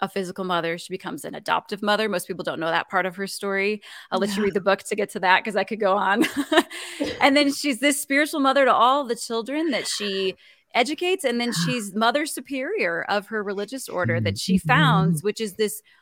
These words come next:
Speaker 1: whole new idea for the church, because she was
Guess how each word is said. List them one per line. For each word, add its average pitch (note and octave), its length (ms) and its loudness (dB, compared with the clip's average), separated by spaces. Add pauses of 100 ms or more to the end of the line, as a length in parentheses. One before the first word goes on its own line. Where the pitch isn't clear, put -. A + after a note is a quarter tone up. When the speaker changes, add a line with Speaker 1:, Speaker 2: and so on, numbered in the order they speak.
(160)
Speaker 1:
whole F4+ 300 2
new B3+ 500 2 (360)
idea G#3+ 580 2
for G#3 160 -6
the F#3+ 80 -2
church, F3+ 480 -6
because G3+ 420 -4
she G3+ 200 -4
was F#3+ 760 2